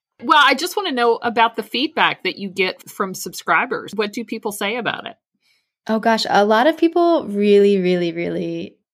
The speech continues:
Speaker 2: say amazing things to us, which is always <laughs> nice. <laughs> But everyone says, you know, "I would have never chosen this book for myself, but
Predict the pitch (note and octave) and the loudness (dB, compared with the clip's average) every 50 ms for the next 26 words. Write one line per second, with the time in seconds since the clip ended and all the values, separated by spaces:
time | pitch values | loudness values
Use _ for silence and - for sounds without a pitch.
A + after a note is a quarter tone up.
0 | _ _ _ - - - F#3+ E3+ E3 E3+ E3+ E3 D#3+ - - F3+ E3+ D#3+ D#3+ D#3+ | _ _ _ -12 -6 -4 -2 -2 -2 -2 -2 -4 -4 -6 -6 -6 -6 -6 -8 -10
1 | E3 D#3+ E3 D#3+ - F3+ G3 F#3+ F3 F#3 G#3 G#3 - - - _ - - F3 D#3+ | -10 -12 -12 -12 -12 -12 -10 -10 -8 -8 -8 -10 -10 -14 -8 _ -6 -6 -4 -4
2 | E3+ F#3+ A#3 - - - F#3 - F#3 F#3 F3 F3 F3 F#3 F#3 - A3+ C4 - - | -4 -4 -6 -6 -10 -12 -14 -14 -14 -12 -12 -10 -10 -8 -4 -2 0 0 0 0
3 | - D#4+ D4 D#4 F4 C#4+ - - D#4+ - - - D4+ D4 - - - - - - | 0 -2 0 0 -2 0 2 0 0 2 2 0 0 0 2 2 2 2 4 2
4 | - - - - - B3 A#3+ A#3+ A#3+ C4 C4+ C4+ C4+ C4 B3 - A3 G#3+ G#3 G3 | 2 0 0 2 2 4 4 4 4 4 2 4 4 4 4 4 4 4 4 2
5 | G3+ G3+ F#3+ F#3 F3+ F3 - - F#3 F3 F3 F3 F3 F3 F#3+ F3+ E3 E3+ F3+ - | 0 0 0 0 0 -2 -2 -4 -4 -4 -4 -6 -6 -6 -6 -6 -6 -6 -8 -8
6 | - - A#3+ B3+ B3 B3 B3+ B3+ B3 B3 - A#3 A3+ A#3 - A3+ A3 G#3 G3+ G3+ | -4 0 0 0 2 4 4 2 2 0 -2 -4 -4 -4 -4 -4 -4 -2 -2 -2
7 | G3 - G3+ F#3+ F#3 F3+ F3+ F#3 F#3 F3+ - G#3 F#3 F#3 F#3 E3+ E3+ E3 E3 | -2 0 2 2 2 2 2 0 -2 -4 -10 -14 -4 -2 0 2 2 2 0